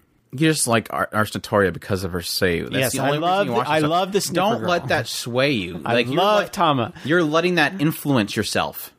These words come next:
Speaker 2: <laughs>
Speaker 1: If it was voiced, if, if Ars Notoria was voiced by Kenjiro Tsuda, you would have hated everything about the show.
Speaker 2: No, he wouldn't have.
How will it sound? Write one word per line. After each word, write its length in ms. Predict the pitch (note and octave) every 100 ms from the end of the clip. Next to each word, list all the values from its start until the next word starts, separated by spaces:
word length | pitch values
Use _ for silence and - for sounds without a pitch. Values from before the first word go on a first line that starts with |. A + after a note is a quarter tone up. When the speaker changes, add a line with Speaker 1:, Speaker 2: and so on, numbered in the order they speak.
| -
Speaker 2:
<laughs> 60 | - - - - - - - _ _ _ _
Speaker 1:
If 260 | D#3 D#3+ -
it 160 | D#3+ D#3
was 200 | D#3+ C3
voiced, 480 | - B2+ D#3+ A3 -
if, 180 | C#3+ C#3
if 200 | D3 C#3+ -
Ars 220 | D3+ A#3
Notoria 400 | C4+ - F#3 F3
was 120 | D#3+ G2+
voiced 280 | A#2 D3+
by 100 | -
Kenjiro 300 | C#3 D3+ C#3
Tsuda, 280 | B2+ - B2
you 120 | A#2+ E3
would 80 |
have 100 | D#3+
hated 420 | - - C#3+ C3+ B2+
everything 280 | A#2 B2 A#2
about 160 | A2
the 80 | G2+
show. 300 | F#2 F2+ C2
Speaker 2:
No, 140 | - F3+
he 140 | G3
wouldn't 320 | D3 G#2+ B2+
have. 200 | C#3+ A#3+